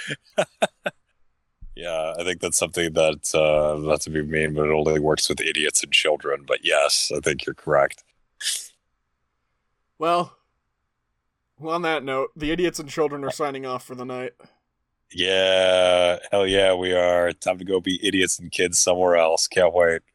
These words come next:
Speaker 2: Or for the day if it's, uh, if you're listening to this during the daytime.
Speaker 1: Yeah, shout out to you.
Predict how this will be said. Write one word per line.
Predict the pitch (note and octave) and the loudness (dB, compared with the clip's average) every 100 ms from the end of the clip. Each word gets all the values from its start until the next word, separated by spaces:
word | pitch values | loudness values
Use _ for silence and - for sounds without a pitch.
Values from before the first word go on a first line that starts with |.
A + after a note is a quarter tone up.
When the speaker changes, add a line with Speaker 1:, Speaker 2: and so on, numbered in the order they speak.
| - | -10
Speaker 2:
Or | E3+ F3+ | -4 -4
for | F#3 | -4
the | D#3+ | -6
day | D3 D3 C#3 C3+ C3 | -4 -2 0 0 -2
if | B2 C3 | -6 -10
it's, | A#2+ - | -10 -8
uh, | B2+ B2+ B2+ | -6 -6 -6
if | B2+ B2 | -8 -8
you're | C3+ | -8
listening | C3+ C3 C#3 C3 | -8 -8 -12 -10
to | |
this | C3+ B2+ - | -8 -8 -8
during | B2 A#2+ B2 | -8 -8 -10
the | A2+ | -12
daytime. | D#2+ - G2+ A2 C3 _ _ _ _ _ _ _ - | -12 -14 -16 -16 -20 _ _ _ _ _ _ _ -4
Speaker 1:
Yeah, | A2+ G2 F2+ F2 | 0 2 2 2
shout | - G#2+ G#2 | 2 4 4
out | F#2+ | 4
to | - | 0
you. | F2+ F2+ F2 | -2 -2 -2